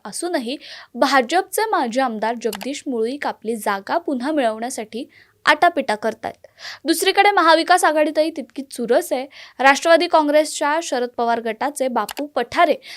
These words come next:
आणि शिवसेनेच्या नेत्या सुषमा अंधारे यांच्यातील संघर्षानं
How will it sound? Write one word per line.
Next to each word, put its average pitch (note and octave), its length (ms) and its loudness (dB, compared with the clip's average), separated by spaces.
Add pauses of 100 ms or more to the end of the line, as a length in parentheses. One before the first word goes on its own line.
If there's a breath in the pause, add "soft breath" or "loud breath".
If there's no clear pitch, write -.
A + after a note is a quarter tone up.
(120 loud breath)
आणि D4 200 6
शिवसेनेच्या F4 880 0
नेत्या B3 500 -2
सुषमा B3+ 520 -2
अंधारे A#3 400 0
यांच्यातील G#3+ 500 -4
संघर्षानं A#3 760 -4